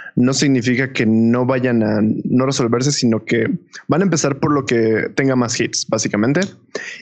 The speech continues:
Y después van a arreglar todo lo demás. Es como de todas estas cosas que va-, vamos a arreglar, primero queremos saber cuál es la que más les importan.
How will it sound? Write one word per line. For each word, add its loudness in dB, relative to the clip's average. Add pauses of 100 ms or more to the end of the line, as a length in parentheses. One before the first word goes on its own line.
(160)
Y 2
después -2 (140)
van 0
a 0
arreglar -2
todo 2
lo 2
demás. -2 (160)
Es -2
como 0
de 2
todas -2
estas -2
cosas 0
que -2
va-, 0
vamos 2
a 0
arreglar, -2 (320)
primero 2
queremos 0
saber 0
cuál -4
es 0
la 0
que -2
más 2
les 0
importan. -2